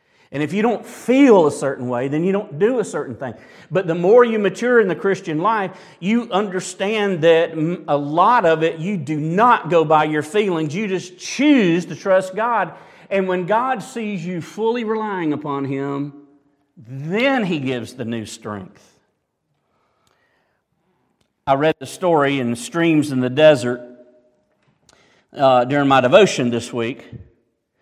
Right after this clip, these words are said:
It's amazing to me, I'll be reading my devotions and something will come along just right for my sermon. See, God brings sermon material to me. <laughs> And, uh, I read this in Streams, uh, in the Desert. "Three young boys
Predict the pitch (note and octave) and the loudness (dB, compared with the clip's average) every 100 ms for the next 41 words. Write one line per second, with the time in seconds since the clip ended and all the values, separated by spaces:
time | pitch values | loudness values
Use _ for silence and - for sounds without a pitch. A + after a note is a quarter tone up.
0 | _ - A#3 C#4+ G3+ G3 F#3 F#3 F3+ F3+ | _ -6 0 0 0 -2 -2 0 0 2
1 | F3+ F3 F3+ E3+ E3 C#3+ D#3+ D#3+ D#3+ D3+ | 0 -2 -2 -2 -4 -2 -2 -2 -6 -8
2 | C3 A#2+ E3+ D#3 C3 A#2+ C#3+ C3+ C#3+ C#3 | -8 -8 -10 -10 -10 -10 -10 -8 -6 -6
3 | B2+ C3 A2+ A#2+ G3+ A3+ - - E3 D#3+ | -8 -10 -12 -14 -12 -12 -12 -12 -8 -8
4 | D3+ - B2+ A2 A2 - F#3 D3 G#3+ B3 | -8 -8 -8 -8 -10 -8 -8 -4 -4 -4
5 | B2+ D#3 D#3 C3 - - D#3+ C3+ A#2+ A#2 | -8 -8 -6 -8 -8 -10 -6 -4 -6 -8
6 | B2+ C3 A2+ G#2 G2 B2 G#2+ B2+ - - | -12 -12 -10 -12 -16 -18 -16 -16 -20 -20
7 | _ - _ _ _ _ _ _ _ _ | _ -20 _ _ _ _ _ _ _ _
8 | _ - D3+ D#3 D#3 D#3 D#3 D#3 F3 F3+ | _ -8 -2 2 4 6 6 6 6 6
9 | E3+ D#3+ D3 C#3+ - E3 D#3+ C3+ B2+ - | 4 0 -2 -4 -2 0 2 2 0 -4
10 | - - _ _ - C#3 - C#3 C3 B2+ | -12 -20 _ _ -2 2 2 2 -2 2
11 | C#3 C3 A2+ A2 - _ _ _ _ _ | 2 2 -2 -10 -12 _ _ _ _ _
12 | - E3+ A3+ B3+ C4 B3 C4 C4+ F3 C#3 | -2 2 2 2 4 4 4 2 2 4
13 | B2 A#2+ D3 - | 2 2 -4 -10